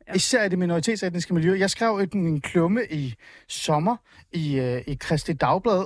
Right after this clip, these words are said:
Speaker 2: om min oplevelse i et D S B-tog. Øh, og jeg kan lige hurtigt, øh, forklare, hvordan, øh, hvad det egentlig skal. Det var fordi, at jeg sad i et D S B-tog på vej til København,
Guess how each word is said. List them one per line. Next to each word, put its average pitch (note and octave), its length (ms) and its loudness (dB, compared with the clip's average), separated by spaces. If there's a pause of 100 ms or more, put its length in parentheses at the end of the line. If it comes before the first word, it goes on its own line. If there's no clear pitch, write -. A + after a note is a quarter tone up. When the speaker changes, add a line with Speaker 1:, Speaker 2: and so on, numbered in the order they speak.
Speaker 2:
om D3 100 0
min D3 160 0
oplevelse F3 520 -2
i D3+ 40 0
et C#3+ 160 -8
D D#3 120 0
S - 60 -8
B-tog. F#3 480 -2 (300)
Øh, D#3+ 140 2
og C#3+ 60 0
jeg D3+ 80 0
kan F#3+ 80 -4
lige A#3 100 2
hurtigt, A3+ 280 0
øh, C#3 140 0
forklare, D#3+ 300 -2
hvordan, D3+ 280 -2
øh, D3+ 200 -2
hvad - 20 -8 (100)
det - 40 0
egentlig F3 160 -2
skal. E3+ 140 -2 (320)
Det F#3+ 80 2
var F#3+ 80 4
fordi, A#3 300 -2
at E3 120 -2
jeg F3+ 100 2
sad G#3+ 160 2
i E3+ 40 2
et C#3+ 80 -6
D D#3+ 80 -4
S - 40 -6
B-tog G#3+ 300 0
på D#3+ 80 -8
vej D#3 200 0
til D#3+ 180 -4
København, G3+ 460 2